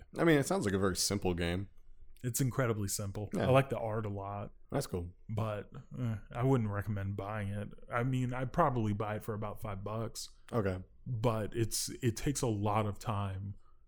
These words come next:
Speaker 2: It goes, you have to last a hundred and eighty days.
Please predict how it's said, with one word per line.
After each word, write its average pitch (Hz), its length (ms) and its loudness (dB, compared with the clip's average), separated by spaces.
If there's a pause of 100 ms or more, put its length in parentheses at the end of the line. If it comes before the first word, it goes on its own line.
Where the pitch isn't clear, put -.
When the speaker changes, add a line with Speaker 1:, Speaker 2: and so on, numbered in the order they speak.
(220)
Speaker 2:
It 113 120 -2
goes, 120 400 4 (120)
you 123 300 2
have 131 180 -2
to 135 60 -2
last 113 380 -2
a 104 100 0
hundred 113 340 -2
and 110 140 0
eighty 110 220 -2
days. 110 580 -2